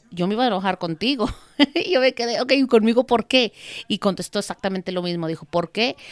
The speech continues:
Porque, ¿por qué tú no me defendiste? ¿Por qué tú no me ibas a, no ibas a ver por mí cuando yo no estaba allí presente?". Y así es como surgió este tema hoy,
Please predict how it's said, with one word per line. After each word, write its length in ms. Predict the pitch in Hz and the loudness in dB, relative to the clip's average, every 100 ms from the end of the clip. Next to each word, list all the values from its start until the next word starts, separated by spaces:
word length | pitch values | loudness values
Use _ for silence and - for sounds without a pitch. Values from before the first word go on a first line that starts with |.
| - | -12
Porque, 220 | - 175 - _ | -8 -8 -8 _
¿por 200 | - 175 | -4 -2
qué 120 | - 202 | 0 -2
tú 160 | 214 | -2
no 60 | 208 | -2
me 120 | 208 | 0
defendiste? 640 | 196 190 190 240 269 160 | 0 -2 -2 -2 -4 -6
¿Por 180 | - 175 | -8 -8
qué 120 | - 196 | -6 -6
tú 120 | 214 | -4
no 80 | 208 | -2
me 100 | 202 | -2
ibas 200 | 208 214 | -2 -4
a, 160 | 165 - - - | -6 -8 -18 -8
no 220 | 185 208 | 2 4
ibas 260 | 220 226 185 | 4 2 0
a 100 | 180 | 0
ver 200 | 190 - | 0 0
por 300 | 208 190 190 | 0 2 2
mí 340 | 220 226 196 - | 0 0 -2 -2
cuando 220 | 180 170 | -2 0
yo 160 | 185 | -2
no 100 | 185 | -2
estaba 320 | 165 - 190 180 | -4 -4 -2 -2
allí 180 | 180 | -2
presente?". 640 | 175 175 - 226 254 151 - - - - | -6 -6 0 0 0 -2 -12 -16 -18 -6
Y 160 | 208 202 | 2 2
así 360 | 190 233 233 | 2 -2 0
es 140 | 233 - | 0 -2
como 320 | 214 190 180 | -4 -4 -6
surgió 480 | - 180 - 202 185 | -4 -4 -2 -4 -2
este 360 | 185 - 190 | -4 -4 -8
tema 420 | - 170 165 143 | -2 -2 0 -2
hoy, 220 | 135 120 | -4 -6